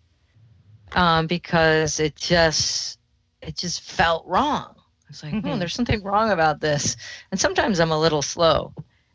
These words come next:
Speaker 1: 'cause I really know what I feel is right and what I <laughs> feel is wrong. A-,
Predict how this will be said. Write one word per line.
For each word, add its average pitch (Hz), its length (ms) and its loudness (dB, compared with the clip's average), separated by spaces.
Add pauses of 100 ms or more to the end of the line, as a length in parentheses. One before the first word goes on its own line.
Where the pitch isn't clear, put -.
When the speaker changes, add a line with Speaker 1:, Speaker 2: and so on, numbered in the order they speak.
(140)
Speaker 1:
'cause 170 140 -2
I 202 80 6
really 185 300 4
know 165 480 2
what 147 180 -2
I 143 120 0
feel 143 260 -2
is 127 140 -4
right 135 280 0
and 143 80 -6
what 131 140 -2
I 135 80 -2
<laughs> - 120 6
feel 165 180 -2
is 135 160 -10
wrong. 117 420 -8 (400)
A-, 143 260 -4